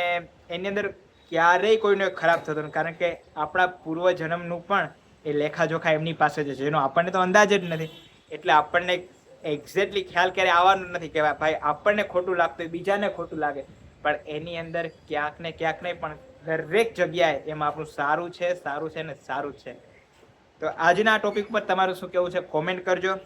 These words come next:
અને આવતા વીડિયો સુધી સૌને જય હિન્દ. પણ હા, ભગવાન સાથે કોલેબ કરજો.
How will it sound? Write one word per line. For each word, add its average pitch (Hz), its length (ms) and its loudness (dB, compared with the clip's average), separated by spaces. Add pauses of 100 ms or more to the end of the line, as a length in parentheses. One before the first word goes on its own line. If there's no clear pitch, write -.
(160)
અને 151 120 -10
આવતા 147 360 -2
વીડિયો 156 280 -2
સુધી 147 260 -10
સૌને 135 360 -12 (280)
જય 160 100 2
હિન્દ. 196 280 -2 (160)
પણ 143 80 -4
હા, 143 120 -2
ભગવાન 139 380 -6
સાથે 160 180 0
કોલેબ 156 300 0
કરજો. 151 220 -2